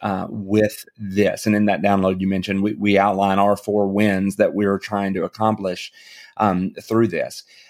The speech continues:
Uh, you know, what, what, what's the time frame? Are we going to do this, um, you know, over the course of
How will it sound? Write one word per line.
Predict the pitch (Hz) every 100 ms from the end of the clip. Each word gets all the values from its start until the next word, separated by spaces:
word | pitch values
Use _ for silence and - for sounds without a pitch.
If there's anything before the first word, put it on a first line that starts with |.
| -
Uh, | 101 92
you | 113
know, | 101
what, | 113 107
what, | 120 120 -
what's | 120 123
the | 117
time | 110 123 120 107
frame? | 95 80 95
Are | 104
we | 110
going | 110 107 104
to | 98
do | 95 104 104
this, | 101 98 98 - - -
um, | 95 90 87 98 _ _ _ _ _ -
you | 110
know, | 92 87
over | 107 110 123
the |
course | 104 98 92 -
of | 87